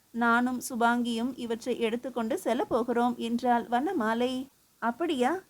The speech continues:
எப்போது செல்ல போகிறீர்கள்? நானும் வருகிறேன். இங்கு வந்ததிலிருந்து இதுவரை எங்கும் வெளியில் சென்று வந்ததில்லை.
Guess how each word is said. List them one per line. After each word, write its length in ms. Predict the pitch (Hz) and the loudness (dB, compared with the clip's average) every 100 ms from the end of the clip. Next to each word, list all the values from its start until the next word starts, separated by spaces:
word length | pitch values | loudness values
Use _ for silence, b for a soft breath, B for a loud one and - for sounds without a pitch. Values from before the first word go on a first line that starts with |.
| _ | _
எப்போது 480 | 226 233 392 453 427 | -2 -2 2 0 2
செல்ல 240 | 320 294 | 2 2
போகிறீர்கள்? 640 | 285 294 277 277 277 311 - _ | 2 -2 -2 -2 0 0 -2 _
நானும் 420 | 214 220 226 330 | -2 2 4 4
வருகிறேன். 560 | 453 247 254 247 254 - _ _ | 4 4 4 2 0 -4 _ _
இங்கு 300 | 254 247 240 | -2 0 4
வந்ததிலிருந்து 880 | 214 208 233 277 254 240 240 240 254 | 4 4 0 0 0 2 2 2 0
இதுவரை 480 | - 233 233 220 254 - | 0 -4 0 2 0 0
எங்கும் 440 | 233 226 233 269 | -2 0 0 0
வெளியில் 380 | 226 226 320 349 | 2 2 2 0
சென்று 320 | - 233 440 | 0 0 0
வந்ததில்லை. 640 | 381 240 226 240 240 240 | 0 0 2 2 0 0